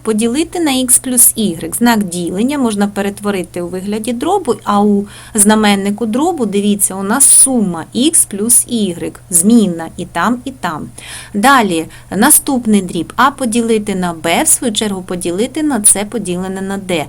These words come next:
Знову таки, у нас в знаменнику містяться змінні. П'ять поділити на х, да? В знаменнику є змінна. Ось такі дробові вирази, які містять в знаменнику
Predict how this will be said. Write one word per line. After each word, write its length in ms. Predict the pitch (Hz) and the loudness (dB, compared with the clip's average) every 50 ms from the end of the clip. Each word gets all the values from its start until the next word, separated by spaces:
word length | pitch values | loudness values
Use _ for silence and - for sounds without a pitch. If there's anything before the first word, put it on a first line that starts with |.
| - - - | -8 -10 -4
Знову 360 | - 180 208 247 262 240 214 208 | 2 4 4 6 6 4 2 0
таки, 460 | 208 - 185 180 - - 180 170 - - | 0 -4 -6 -6 -6 -6 -6 -6 -4 0
у 100 | 196 214 | 2 4
нас 300 | 214 208 180 170 - 175 | 4 4 4 2 2 2
в 40 | |
знаменнику 840 | 165 165 180 180 180 175 170 175 190 220 254 285 311 302 - - 339 | 2 2 2 2 2 0 0 0 0 2 2 2 0 0 -2 -2 0
містяться 640 | 285 208 180 180 175 - - 214 208 208 - 220 208 | 0 2 2 2 0 0 0 -2 -2 0 0 2 4
змінні. 560 | 202 202 208 214 208 185 165 156 170 160 - - - - - - | 4 6 6 6 6 6 2 -2 -6 -8 -10 -12 -14 -20 -20 -8
П'ять 440 | - 202 202 220 247 285 339 349 - | -2 0 2 2 4 2 2 0 -2
поділити 600 | - 226 208 180 202 202 185 190 202 208 202 220 214 | -6 -6 -4 -2 -2 -2 0 0 -2 -2 -2 0 2
на 180 | 214 214 208 208 - - 202 185 170 165 | 2 2 0 -2 -4 -6 -4 -4 -2 0
х, 140 | - - - | 0 0 0
да? 240 | 170 180 202 247 269 269 - - - | 2 2 0 0 0 -2 -6 -4 -2
В 40 | |
знаменнику 760 | 185 185 196 196 190 180 185 190 202 220 240 269 262 - 294 285 | 0 2 2 0 0 0 0 2 2 2 2 2 0 -4 -6 -4
є 320 | 233 180 190 208 220 220 | -4 0 2 2 2 4
змінна. 600 | 202 180 185 202 208 202 180 165 151 151 147 151 - - - - - | 2 2 4 6 6 6 4 2 -2 -4 -6 -8 -10 -14 -20 -6 0
Ось 180 | 202 233 233 - | 2 2 2 2
такі 480 | - 262 247 254 - - 269 254 208 | 2 -2 -2 -2 -4 -2 0 2 2
дробові 640 | 160 151 - 214 220 214 208 226 269 247 202 175 185 180 170 165 | 2 2 2 4 4 4 4 4 4 4 4 2 0 -2 -2 0
вирази, 580 | 180 220 233 226 196 165 160 156 - - 160 156 - - - - | 2 4 4 4 2 0 0 0 2 2 2 0 -4 -12 -10 -2
які 320 | 185 202 202 208 - 240 | -2 -2 0 2 6 6
містять 500 | 240 254 262 254 226 208 202 - 175 165 | 6 8 8 6 4 4 2 0 -2 -4
в 40 | 160 | 0
знаменнику 1000 | 165 151 160 185 202 214 220 226 220 208 175 165 160 160 151 - - 165 160 | 0 0 2 4 2 2 2 2 0 0 -2 -2 -4 -6 -8 -6 -4 -4 -4